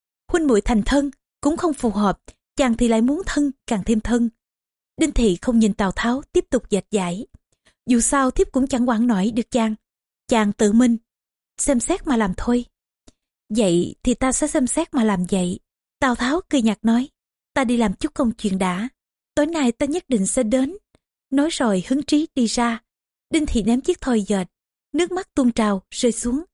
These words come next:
"Ta quá tốt bụng hay là quá ngu ngốc chứ?" Lúc ấy chờ có tiếng cánh cửa mở, Tào Ngang nhảy chân sáo chà dao,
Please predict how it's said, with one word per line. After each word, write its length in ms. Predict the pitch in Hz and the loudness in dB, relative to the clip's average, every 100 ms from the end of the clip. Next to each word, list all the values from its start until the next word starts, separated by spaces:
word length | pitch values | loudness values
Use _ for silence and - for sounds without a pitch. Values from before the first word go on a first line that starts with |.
| _ _ _ - | _ _ _ -2
"Ta 200 | 285 247 226 | 0 0 0
quá 100 | 339 - | -2 0
tốt 200 | 440 - | -2 0
bụng 220 | 226 - - _ | -2 -2 -10 _
hay 140 | - 294 | -2 0
là 140 | 233 | 0
quá 140 | 262 339 | -2 -2
ngu 120 | 330 240 | -2 0
ngốc 240 | 339 - | -4 -2
chứ?" 160 | - 392 - _ _ _ _ _ _ _ _ _ _ | 0 0 -2 _ _ _ _ _ _ _ _ _ _
Lúc 180 | 285 330 | -2 0
ấy 280 | - 320 381 - | 2 0 0 -2
chờ 140 | 262 | -2
có 180 | - 269 | 0 -2
tiếng 180 | 277 294 | 0 -2
cánh 180 | 311 339 | -2 -2
cửa 180 | 247 | -2
mở, 360 | 214 202 180 220 - _ _ | 0 0 0 -4 -10 _ _
Tào 140 | 262 208 | -2 0
Ngang 280 | 233 226 226 | 2 4 4
nhảy 140 | 208 | 2
chân 200 | 254 262 | 0 -2
sáo 240 | - 262 311 | -2 -4 -4
chà 220 | - 220 | -4 -2
dao, 320 | 202 220 | 0 0